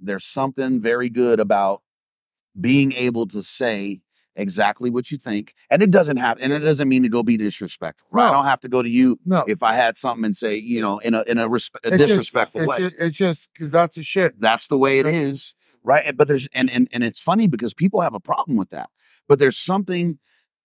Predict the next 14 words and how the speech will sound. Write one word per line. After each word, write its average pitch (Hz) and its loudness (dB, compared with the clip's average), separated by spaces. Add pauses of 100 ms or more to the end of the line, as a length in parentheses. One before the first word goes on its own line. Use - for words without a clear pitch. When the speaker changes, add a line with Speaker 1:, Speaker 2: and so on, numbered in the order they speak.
(140)
Speaker 1:
about 117 0
doing 160 6
that 107 -2
that's, 104 -2
it, 117 -4
it 113 -6
sounds, 123 2
I 104 4
don't 107 4
know, 98 4
it 95 -2
sounds 107 -2
safe 117 0
spacious, 98 -4